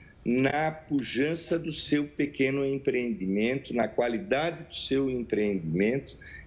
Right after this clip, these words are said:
para que ele possa dar aquilo que todos nós queremos, segurança,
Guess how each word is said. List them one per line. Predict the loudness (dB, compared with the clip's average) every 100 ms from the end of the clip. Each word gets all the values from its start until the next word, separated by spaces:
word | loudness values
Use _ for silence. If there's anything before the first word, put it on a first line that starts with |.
| 0
para | 2 2 0
que | 2 2
ele | 2 0
possa | 0 0 -2 -2 -2 -2 -4
dar | 0 2 0 -6 -18 -20 -10 -2
aquilo | -2 -2 0 0
que | 2 -2
todos | 0 4 2 2
nós | -2 -2 0
queremos, | 2 2 2 0 -2 -2 -2
segurança, | 0 0 0 0 0 -2 0 0 0 -2 -4